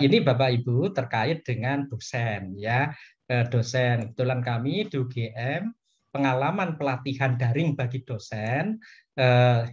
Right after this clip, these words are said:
itu tujuh puluh sembilan koma enam persen dosen di U G M pernah mengikuti pelatihan kuliah daring,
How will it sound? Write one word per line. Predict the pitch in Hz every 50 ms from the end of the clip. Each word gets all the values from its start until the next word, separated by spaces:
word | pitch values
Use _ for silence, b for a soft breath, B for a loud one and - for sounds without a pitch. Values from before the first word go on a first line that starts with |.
| - 131
itu | 123 117 120 - 233 220
tujuh | - 180 147 - 139 127
puluh | 135 139 135 120
sembilan | 131 123 120 123 120 117
koma | 120 120 117 120 120
enam | 117 117 117
persen | 117 - 120 - 123 123
dosen | 123 123 175 220 220 - 156 147 143 147 165 165 -
di | _ - 131
U | 120 123
G | 123 117 104 - -
M | 117 127 160 202 226 226 - _ _ _ _
pernah | - - - - 185 185
mengikuti | 180 160 147 143 139 139 131 220 - 202 165 160
pelatihan | - 135 120 113 - - 110 107 - 156 160 160
kuliah | 156 131 117 117 123 120 120
daring, | 120 113 110 113 123 113 104 95 92